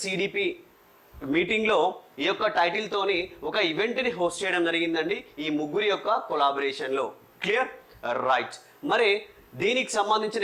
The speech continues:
ఇంకో అంశం ఏంటి అంటే, అది ఎప్పుడు జరిగిందో ఇంతకుముందు కూడా మనం మాట్లాడుకున్నాం. ట్వంటీ థర్డ్ మే ట్వంటీ ట్వంటీ ఫోర్లో యునైటెడ్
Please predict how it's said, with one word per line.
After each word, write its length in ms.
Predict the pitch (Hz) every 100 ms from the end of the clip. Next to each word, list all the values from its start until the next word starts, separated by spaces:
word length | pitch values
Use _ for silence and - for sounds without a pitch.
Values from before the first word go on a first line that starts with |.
| 180
ఇంకో 140 | 220 220
అంశం 280 | 208 208 196
ఏంటి 200 | 185 175 175
అంటే, 180 | 170 185 160 160 - - 156
అది 120 | 165
ఎప్పుడు 200 | 165 233 226
జరిగిందో 320 | 220 220 214 190
ఇంతకుముందు 400 | 185 180 196 196
కూడా 120 | 190
మనం 120 | 180 165
మాట్లాడుకున్నాం. 540 | 156 165 165 185 202 240 - 165
ట్వంటీ 340 | 170 185 226 202 185
థర్డ్ 280 | 180 214 - 202 165
మే 100 | 202 214
ట్వంటీ 260 | 165 160 180
ట్వంటీ 260 | 170 170 165 165
ఫోర్లో 300 | 156 165 233 254 - 196
యునైటెడ్ 360 | 190 202 208